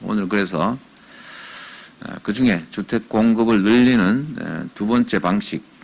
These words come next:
중에서 재개발, 재건축을 활성화하는, 어, 육 대 정책을 말씀드리도록 하겠습니다.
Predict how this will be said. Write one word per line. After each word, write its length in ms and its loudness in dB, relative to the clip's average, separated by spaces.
중에서 500 4
재개발, 460 0
재건축을 800 0
활성화하는, 920 0
어, 200 -6
육 220 0
대 180 4
정책을 640 0
말씀드리도록 680 -6
하겠습니다. 460 -6